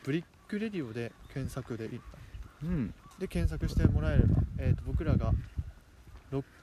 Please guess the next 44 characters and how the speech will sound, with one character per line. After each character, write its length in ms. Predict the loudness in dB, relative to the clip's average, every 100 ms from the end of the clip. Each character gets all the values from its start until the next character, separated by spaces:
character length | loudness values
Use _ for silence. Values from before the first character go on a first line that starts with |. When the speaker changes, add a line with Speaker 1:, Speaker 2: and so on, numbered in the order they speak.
| -8 -4
Speaker 1:
月 300 | -2 -2 -4
十 340 | -4 -2 -2 -2
七 280 | -2 -2
日 420 | -4 -6 -6 -8 -8 -16 -20 -20 -16 -16 -16 -20 -20 -20
水 420 | -18 -8 -6 -4 -2
曜 380 | -2 -2 -4
日 720 | -6 -6 -4 -4 -4 -4 -4 -4
の 200 | -4 -4 -6 -4
放 200 | -2 -2
送 300 | -2 -2 0
で 100 | -2
僕 220 | -4 -4
ら 80 | -4
が 80 | -2
出 100 | -4
て 100 | -4
く 100 | -10
る 100 | -14
の 120 | -14
で。 120 | -14 -16 -20 -20 -20 -8
Speaker 2:
う 40 | -2
ん。 160 | -2 -4 -18 -20 -20 -20 -14
Speaker 1:
は 60 | -8
い。 40 |
Speaker 2:
そ 80 | -8
う 60 |
で 100 | -8
す、 120 | -16 -14
そ 80 |
う 40 | -14
で 100 | -14
す。 60 | -10
Speaker 1:
え 280 | -8 -8 -10
ー 40 |
と、 60 | -10
そ 120 | -8
の 500 | -6 -4 -4 -6 -6
中 240 | -6 -4
で 60 | -6
は 80 | -6
ね、 140 | -8
え 160 | -8 -10
ー 40 | -8
と、 160 | -10